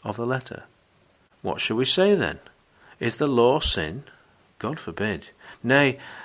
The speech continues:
I had not known sin but by the law. For I had not known lust, except the law had said, "Thou shalt not covet."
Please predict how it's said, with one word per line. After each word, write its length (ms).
I 100
had 200
not 220
known 360
sin 540
but 240
by 220
the 140
law. 420
For 160
I 140
had 180
not 240
known 240
lust, 480
except 380
the 80
law 280
had 140
said, 420
"Thou 200
shalt 320
not 200
covet." 460